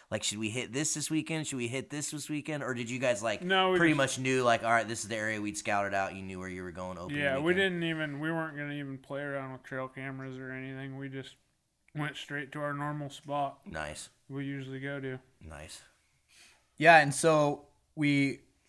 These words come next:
Speaker 3: all got off work Friday. We bombed. It's, you know, it's quite a few hours away where we hunt.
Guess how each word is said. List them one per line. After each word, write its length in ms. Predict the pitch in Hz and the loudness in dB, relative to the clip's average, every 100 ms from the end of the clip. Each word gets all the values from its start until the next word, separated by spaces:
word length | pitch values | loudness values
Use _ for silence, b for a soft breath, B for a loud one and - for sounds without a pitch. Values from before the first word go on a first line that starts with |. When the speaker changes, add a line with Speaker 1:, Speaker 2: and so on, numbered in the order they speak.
| _ _ _ _ _ _ b b b b - - - | _ _ _ _ _ _ b b b b -20 -4 6
Speaker 3:
all 220 | 175 170 | 8 12
got 160 | 170 170 | 12 12
off 200 | 156 165 | 12 8
work 180 | 160 | 2
Friday. 520 | - 151 147 143 143 147 - - | 6 12 12 12 6 0 -8 -4
We 240 | 139 135 | 0 0
bombed. 720 | 120 - 131 135 139 143 139 | -2 -10 0 4 6 4 2
It's, 300 | 127 - - - | -2 -4 -6 -6
you 140 | 147 | -4
know, 280 | 123 123 135 - - | -2 -2 -6 -14 -20
it's 220 | 135 - - | -14 -14 -2
quite 220 | - 156 | 6 6
a 40 | 139 | 6
few 240 | 147 139 | 0 6
hours 380 | 127 127 131 123 | 8 8 6 2
away 320 | 120 120 123 | 0 2 2
where 240 | 117 117 117 | 0 -4 -4
we 120 | 117 | -2
hunt. 320 | 123 120 | 0 -2